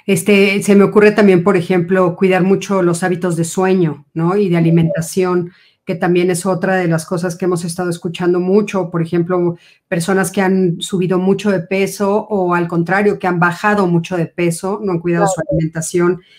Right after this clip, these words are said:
Speaker 1: Eh, pedir ayuda, por supuesto, ¿no? O sea, pedir ayuda en el momento en el que sientes que se te sale de las manos.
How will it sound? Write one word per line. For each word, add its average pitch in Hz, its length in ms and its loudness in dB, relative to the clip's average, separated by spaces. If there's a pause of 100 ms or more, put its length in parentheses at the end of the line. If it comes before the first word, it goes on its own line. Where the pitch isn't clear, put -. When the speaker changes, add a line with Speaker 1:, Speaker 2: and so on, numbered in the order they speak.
(220)
Speaker 1:
Eh, 175 560 2
pedir 208 260 2
ayuda, 214 540 4
por 165 140 -2
supuesto, 170 540 -6
¿no? 170 180 0
O 190 60 -4
sea, 170 260 -4
pedir 170 260 0
ayuda 175 400 -2
en 165 100 2
el 160 60 0
momento 165 280 2
en 175 80 2
el 165 100 -2
que 170 100 -8
sientes 170 360 -4
que - 80 -20
se 165 140 -8
te 170 120 -10
sale 175 540 -2 (400)
de 180 160 -2
las 175 240 0
manos. 196 540 2